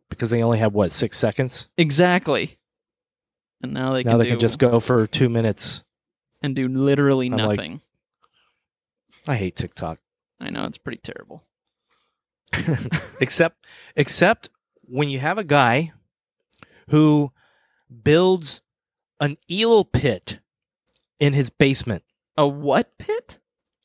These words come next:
Speaker 1: Yes. Google it. It's ama-, amazing. This guy, like, for months was building this pit in his basement, and he was, like,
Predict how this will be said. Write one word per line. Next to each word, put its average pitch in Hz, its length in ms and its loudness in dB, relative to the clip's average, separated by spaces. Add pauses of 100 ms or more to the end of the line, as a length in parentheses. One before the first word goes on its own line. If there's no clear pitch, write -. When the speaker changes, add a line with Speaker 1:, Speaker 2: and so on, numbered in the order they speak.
(180)
Speaker 1:
Yes. 110 520 0 (1200)
Google 135 400 2
it. 98 120 -2 (360)
It's - 220 0
ama-, 127 440 0
amazing. 120 600 0
This 113 140 -2
guy, 127 360 4 (1120)
like, 120 260 0 (160)
for - 160 0
months 127 640 2 (160)
was 120 180 0
building 127 500 2
this 117 180 -2 (200)
pit 143 300 2
in 127 160 2
his 117 200 0
basement, 117 580 0
and 113 260 -2
he 117 160 -2
was, 113 220 0
like, 110 220 -2